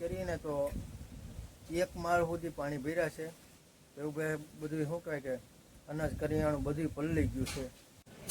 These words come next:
કમ્પ્લીટ મિત્રો ભાઈ, બપોર ખાઈને કમ્પ્લીટ થઈ ગયા છે. તો વાગી ગયા છે ભાઈ, એક વાગ્યાનો ટાઈમ થઈ ગયો છે, એક થી બે વાગ્યાનો. તો હવે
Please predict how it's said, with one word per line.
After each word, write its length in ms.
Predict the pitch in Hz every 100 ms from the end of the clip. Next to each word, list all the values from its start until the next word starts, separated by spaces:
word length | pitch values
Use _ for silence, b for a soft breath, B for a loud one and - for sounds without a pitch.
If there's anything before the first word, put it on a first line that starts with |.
| -
કમ્પ્લીટ 280 | 170 202 196
મિત્રો 260 | 185 185 180
ભાઈ, 120 | 180
બપોર 340 | 147 143 160 160 - 151
ખાઈને 240 | 160 160
કમ્પ્લીટ 400 | 139 151 170 -
થઈ 80 | 170
ગયા 180 | 170 175
છે. 180 | 196
તો 140 | 185 156 151 139 135 127 131 - - -
વાગી 240 | 143 156
ગયા 200 | 160 170
છે 120 | 165 156
ભાઈ, 500 | 156 156 151 147 143 - - - - - - - - -
એક 140 | 143 147
વાગ્યાનો 320 | 156 151 151
ટાઈમ 240 | 131 156 151
થઈ 180 | 170 175
ગયો 120 | 180
છે, 140 | 151 156 139
એક 100 | 139 -
થી 80 | 135
બે 200 | 139 151
વાગ્યાનો. 420 | 147 143 143 151 165 - - - -
તો 80 | 131
હવે 260 | 131 143